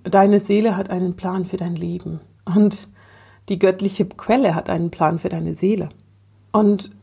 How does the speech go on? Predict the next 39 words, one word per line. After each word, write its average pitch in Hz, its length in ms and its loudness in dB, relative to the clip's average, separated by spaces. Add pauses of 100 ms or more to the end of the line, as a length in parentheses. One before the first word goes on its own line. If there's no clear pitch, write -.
(120)
der 208 80 4
Dezember 226 800 0 (480)
ist - 380 -8
dafür 254 460 -2
da, 240 420 -4 (580)
wirklich 247 500 2
auf 196 160 -2
deine 175 260 2
Seele 202 440 -2 (200)
und 190 240 -2
deinen 202 300 0
göttlichen 190 520 -4
Plan 196 320 -6
zu - 120 -12
vertrauen. 180 580 -4 (520)
Der 175 180 6
Dezember 196 580 4
unterstützt 190 520 -2
dich - 140 -14
dabei, 196 560 -4 (420)
auf 214 200 0
die - 240 -2
höhere 226 360 4
Intelligenz 196 760 0
des 185 180 -2
Universums 185 680 -2
zu 208 100 -10
vertrauen. - 560 -6 (460)
Und 202 140 4
diese 190 280 6
höhere 202 340 6
Intelligenz 180 600 0
als 170 200 -2
das 175 200 -4
zu - 100 -2
sehen, 175 280 2
was - 160 -6
sie - 100 -4
ist. - 460 -4